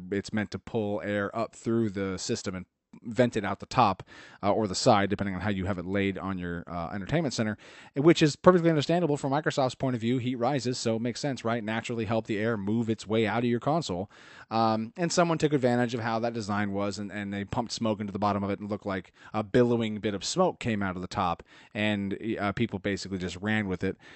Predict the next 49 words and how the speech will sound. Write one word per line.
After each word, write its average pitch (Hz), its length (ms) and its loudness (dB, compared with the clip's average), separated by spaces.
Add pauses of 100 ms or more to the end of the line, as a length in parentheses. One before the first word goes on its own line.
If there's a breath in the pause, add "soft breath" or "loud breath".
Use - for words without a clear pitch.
(160 loud breath)
and 101 220 0
it - 20 -4
became 98 380 0
this 95 180 -2
viral, 90 560 -2
uh, 82 300 -4
sensation. 95 520 -4 (280 loud breath)
And 180 100 0
it 190 40 4
was 170 160 6
obviously 151 340 6
proven 131 340 4
later 113 240 2
to 104 80 -2
be 101 120 -6
fake. 147 340 2
It 113 80 2
was 107 100 -2
just, - 220 -8
you 107 100 -2
know, 92 120 -6
some 110 220 -2
vape 120 220 -2
smoke 123 300 -2
kind 117 180 -2
of 107 60 -6
trick, 110 320 -2
and, 98 260 -6
um, 92 420 -8 (180)
Xbox 110 500 -4
actually 110 400 -2
ended 110 160 -6
up 98 100 -4
putting 113 240 -6
on 107 80 -4
their 101 60 -6
social 107 340 -6
media, 104 320 -4 (380 loud breath)
uh, 104 60 -2
as 110 160 2
a 110 60 -6
P 120 200 -2
S 101 160 -2
A, 110 140 0
"Please 254 400 0
don't 175 240 4
put 110 200 2
vape 101 200 0
smoke 104 340 -2